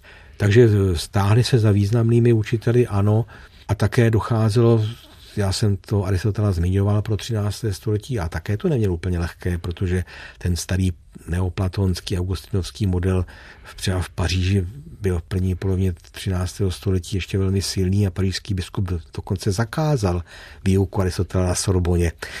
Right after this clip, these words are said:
Až roku dvanáct set padesát pět byl tento zákon zrušen. Takže také to nebylo úplně lehké a už když byl zrušen, tak začaly proti Aristotelovi určité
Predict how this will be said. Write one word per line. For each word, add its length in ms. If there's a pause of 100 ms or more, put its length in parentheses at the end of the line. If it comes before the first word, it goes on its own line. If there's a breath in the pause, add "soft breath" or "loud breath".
(100)
Až 140
roku 200
dvanáct 380
set 140
padesát 420
pět 180
byl 120
tento 260
zákon 360
zrušen. 520 (500 loud breath)
Takže 220
také 240
to 100
nebylo 200
úplně 280
lehké 500
a 160
už 180
když 140
byl 140
zrušen, 600 (540 loud breath)
tak 220
začaly 520
proti 480
Aristotelovi 600
určité 520